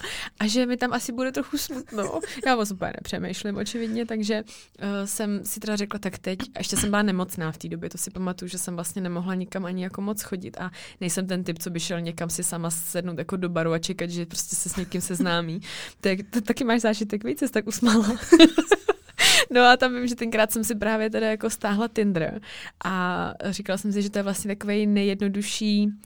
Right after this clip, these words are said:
způsob, jak se teda seznámit s někým novým. A jako nikoho jsem tam nehledala nebo něco, ale jako to, co jsem tam občas viděla jako za,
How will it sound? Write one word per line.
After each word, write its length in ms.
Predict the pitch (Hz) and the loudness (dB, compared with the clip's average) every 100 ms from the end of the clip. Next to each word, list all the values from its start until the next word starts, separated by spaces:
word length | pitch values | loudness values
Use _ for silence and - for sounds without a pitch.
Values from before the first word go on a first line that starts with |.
| - | -10
způsob, 380 | - 208 214 214 | -6 0 0 0
jak 120 | 190 | -2
se 100 | - | -4
teda 140 | 208 208 | -2 -2
seznámit 440 | 214 214 202 202 | 0 2 2 2
s 60 | - | 2
někým 380 | 208 226 226 | 0 2 2
novým. 480 | 226 208 165 156 - - - - - - | 4 2 0 -2 -4 -8 -16 -20 -20 -8
A 200 | 196 196 | -2 2
jako 260 | 202 196 233 | 4 4 4
nikoho 300 | 233 226 233 | 4 4 4
jsem 160 | 240 233 | 4 4
tam 160 | 240 | 4
nehledala 460 | 233 233 320 226 190 | 4 4 4 4 4
nebo 200 | 185 180 | 2 2
něco, 320 | 185 175 208 - | 0 -2 -4 -2
ale 180 | 185 | 0
jako 200 | 185 185 | 0 -2
to, 200 | 190 - | -6 -6
co 120 | 180 196 | -2 -2
jsem 180 | 202 | -2
tam 120 | 190 185 | -2 -4
občas 360 | - - 185 | -6 -6 -6
viděla 440 | 180 175 175 175 170 | -4 -2 -2 0 -2
jako 280 | 175 185 | -4 -6
za, 280 | 180 175 165 | -4 -2 -4